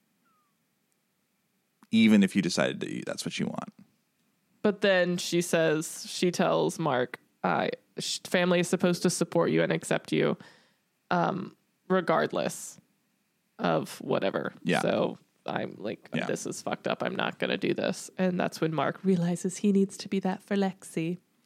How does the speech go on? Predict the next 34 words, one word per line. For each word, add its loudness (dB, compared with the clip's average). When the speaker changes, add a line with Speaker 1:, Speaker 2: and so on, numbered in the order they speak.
Speaker 1:
And 8
he 4
Speaker 2:
Um, -6
Speaker 1:
does. 2
Speaker 2:
Yes. 4
So, 4
yeah, 0
that's -6
kind -4
of, 0
like, 0
the 0
end 0
of -2
that -4
storyline. -10
Speaker 1:
And 6
it's 2
a, 4
it's 6
a 8
good 10
ending. 8
No 10
one 10
dies 10
Speaker 2:
Yeah. 4
Speaker 1:
in 6
that 2
storyline. -2
Speaker 2:
<laughs> -10
No -2
one -4
dies. -6